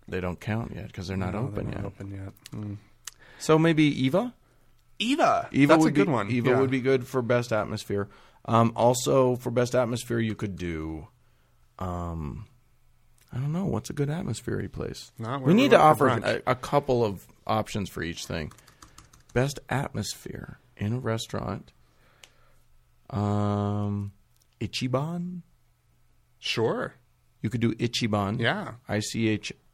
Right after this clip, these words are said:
Speaker 1: I B A N.
Speaker 2: Uh-huh.
Speaker 1: That's fun. Those are good choices.
Speaker 2: Yeah, those are good choices.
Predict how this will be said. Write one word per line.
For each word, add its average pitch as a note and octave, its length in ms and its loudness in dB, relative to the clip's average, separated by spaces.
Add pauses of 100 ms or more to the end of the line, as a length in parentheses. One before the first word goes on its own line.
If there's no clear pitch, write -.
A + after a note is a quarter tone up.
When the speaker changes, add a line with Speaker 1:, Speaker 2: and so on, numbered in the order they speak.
(100)
Speaker 1:
I G2+ 240 0
B F#2+ 220 -2
A F#2 200 0
N. G#2 260 -4
Speaker 2:
Uh-huh. G#2 360 -6 (280)
Speaker 1:
That's G#2+ 200 -6
fun. F2 360 -6 (600)
Those C#3+ 140 -6
are C3+ 60 -4
good F2+ 200 -6
choices. D#2 380 -8
Speaker 2:
Yeah, F2+ 120 -6
those A#2 160 -6
are A2+ 60 -8
good G#2+ 140 -10
choices. - 420 -16